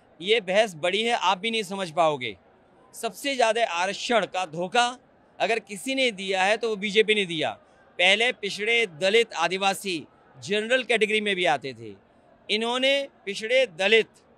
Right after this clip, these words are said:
और आदिवासियों को अपनी कैटेगरी में बांध दिया है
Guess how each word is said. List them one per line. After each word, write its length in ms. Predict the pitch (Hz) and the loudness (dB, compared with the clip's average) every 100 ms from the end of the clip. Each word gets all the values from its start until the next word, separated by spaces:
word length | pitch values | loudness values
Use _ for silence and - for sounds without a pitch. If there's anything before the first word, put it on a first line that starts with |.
| _ _ _ 214 | _ _ _ -2
और 140 | 233 | 0
आदिवासियों 680 | 180 185 214 214 - 254 262 | 0 -2 0 -2 -4 -6 -2
को 100 | 277 | 0
अपनी 380 | - 208 262 262 | 0 -2 -2 0
कैटेगरी 400 | 262 233 247 247 | 0 0 -2 -4
में 140 | 240 | -2
बांध 260 | 196 196 190 | 0 0 -2
दिया 200 | 185 156 | 0 0
है 180 | 135 | 0